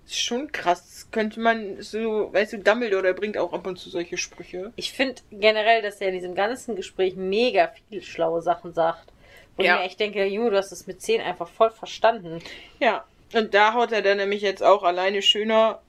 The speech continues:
Speaker 1: also er
Speaker 2: Kannst deine
Speaker 1: findet
Speaker 2: Schrift
Speaker 1: an-
Speaker 2: nicht mehr lesen, ja?
Speaker 1: <laughs> Nein, hier steht: „Alleine schöner, bin nicht allein, auch nicht schön.“ Das ist so dieser, dieser Zwiespalt. Manchmal braucht man das,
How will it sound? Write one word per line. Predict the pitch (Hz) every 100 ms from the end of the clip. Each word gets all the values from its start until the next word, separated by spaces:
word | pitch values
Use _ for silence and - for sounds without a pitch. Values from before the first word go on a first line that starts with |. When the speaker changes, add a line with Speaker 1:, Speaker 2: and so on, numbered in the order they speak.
| _
Speaker 1:
also | 220 226
er | 214
Speaker 2:
Kannst |
deine | 226 262
Speaker 1:
findet | 277
Speaker 2:
Schrift | - 190
Speaker 1:
an- | -
Speaker 2:
nicht | 180 -
mehr | 170
lesen, | 160 160 151
ja? | 156 208
Speaker 1:
<laughs> |
Nein, | 277 311 302 254 277 262 277 302 311 311 285 - - 453 453 -
hier | 233 233
steht: | 269 -
„Alleine | 196 202 214 254 254
schöner, | - 233 247 269
bin | 240 220 233
nicht | 240 240 -
allein, | 202 208 233 -
auch | 214 226
nicht | 214 -
schön.“ | - 170 165 170 -
Das | 214 220
ist | 226 -
so | 226
dieser, | 202 208 214 202 202
dieser | - 208 208 202
Zwiespalt. | - 240 - - 180 175 180 - -
Manchmal | 202 233 262 220
braucht | 190 202 262
man | 254 262
das, | 269 277